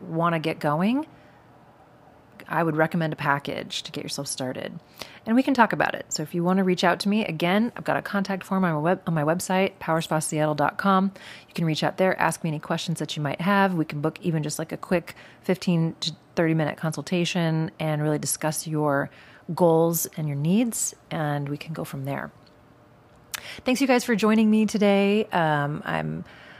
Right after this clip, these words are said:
here in Seattle taking appointments. You can book with me on my website, powerspa seattle dot com, and,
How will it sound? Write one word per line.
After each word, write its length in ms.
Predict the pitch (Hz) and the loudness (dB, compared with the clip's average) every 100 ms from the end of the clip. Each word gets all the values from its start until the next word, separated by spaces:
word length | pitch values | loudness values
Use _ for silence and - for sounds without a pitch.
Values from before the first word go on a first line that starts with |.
| - - | -20 -20
here 300 | - 226 226 | -2 4 4
in 120 | 208 | 4
Seattle 560 | 202 196 196 202 233 277 | 2 2 4 4 4 0
taking 360 | - 190 175 | 0 -2 -2
appointments. 640 | 156 - 226 277 330 - - | -4 -2 -2 0 -2 -2 -6
You 220 | 170 160 | -2 -2
can 380 | - 170 160 151 | -4 -4 -4 -2
book 200 | 165 - | -2 -2
with 180 | 175 175 | -4 -4
me 120 | 170 | -2
on 140 | 165 | -2
my 120 | 151 143 | -2 0
website, 500 | 170 185 202 208 - | 0 0 0 0 0
powerspa 480 | 156 143 - 147 | -2 -2 -2 -4
seattle 420 | 143 151 143 156 151 | -6 -4 -2 -2 -2
dot 300 | 143 135 - | -4 -4 -6
com, 460 | - 208 202 202 208 - - - - - | -6 -2 0 -2 -4 -10 -20 -20 -14 -4
and, 600 | 165 151 147 147 160 | -2 0 0 -2 -4